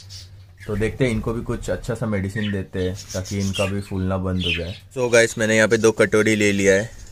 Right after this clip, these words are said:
एक colony के लिए और एक वो separate cage जिसमें female को मारा था। तो इन दोनों का पानी मैंने इस mug में ले लिया है। अब हम इनको कौन सा medicine देंगे? तो guys, हम इनको जो medicine देंगे वो है ये,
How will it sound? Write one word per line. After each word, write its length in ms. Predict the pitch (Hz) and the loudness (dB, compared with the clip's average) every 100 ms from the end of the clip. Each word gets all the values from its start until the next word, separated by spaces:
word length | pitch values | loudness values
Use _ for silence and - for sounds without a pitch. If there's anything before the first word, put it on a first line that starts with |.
| - | -2
एक 180 | 110 104 | 0 4
colony 360 | 107 104 104 113 | 6 6 4 2
के 80 | 117 | 2
लिए 180 | 120 101 | 4 6
और 200 | 92 95 | 6 4
एक 160 | 95 | 2
वो 120 | 101 104 | 0 0
separate 460 | 98 90 95 101 | 0 4 4 4
cage 440 | - 95 95 - - | 0 0 0 -4 -4
जिसमें 400 | 98 - 98 98 | -6 2 4 4
female 400 | - 110 95 95 | 2 0 2 2
को 100 | 95 | 2
मारा 280 | 98 90 90 | 0 0 -2
था। 220 | 87 85 - - - - | -4 -8 -10 -20 -20 -4
तो 60 | 104 | -2
इन 140 | 104 | 2
दोनों 200 | 104 104 | 2 4
का 100 | 113 | 4
पानी 280 | 110 101 104 | 4 2 2
मैंने 180 | 104 104 101 | 0 0 -2
इस 140 | 104 - - - - 98 | -2 -4 -6 -10 -8 0
mug 200 | 95 98 | 2 2
में 140 | 101 | 2
ले 160 | 98 95 | 2 2
लिया 200 | 90 90 | 0 -4
है। 100 | 131 - - - - | -8 -18 -20 -20 -10
अब 140 | - 110 | -6 -4
हम 200 | 117 117 | -4 -4
इनको 160 | 120 127 | -6 -2
कौन 200 | 113 107 | -2 0
सा 140 | 127 | 0
medicine 440 | 117 98 98 104 | 0 -2 -2 -4
देंगे? 340 | 92 87 82 98 - - - - - - | -4 -4 -8 -12 -12 -12 -14 -20 -20 -6
तो 100 | 131 | -2
guys, 320 | 120 123 107 123 | 4 4 4 -2
हम 180 | 113 | -2
इनको 200 | 123 123 | -2 -2
जो 100 | 123 | 0
medicine 420 | 120 104 110 120 110 | 0 0 0 -2 0
देंगे 380 | 101 98 104 123 101 | -2 -2 -4 -4 -2
वो 140 | 95 | 0
है 140 | 101 | 2
ये, 300 | 95 92 90 | 2 0 -4